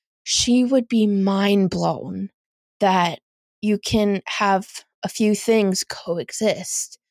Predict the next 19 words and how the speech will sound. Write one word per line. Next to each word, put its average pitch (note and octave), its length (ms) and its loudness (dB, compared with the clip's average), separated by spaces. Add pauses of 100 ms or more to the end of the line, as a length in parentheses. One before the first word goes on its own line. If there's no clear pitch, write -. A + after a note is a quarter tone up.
(320)
where F#3+ 120 -4
you G3 180 2
can G3 240 -4
be, F#3+ 400 -2 (180)
like, F#3+ 180 0
trying G3 420 2
to - 80 -6
be G3+ 320 2
your F#3+ 200 0
best F3+ 380 -2
self F#3+ 540 -2 (120)
and F#3+ 560 2 (200)
also G3 800 2 (180)
not F#3+ 840 0 (200)
as F#3 180 -4
skinny F#3+ 600 -2
as E3 240 -2
a - 60 -8
stick - 720 -2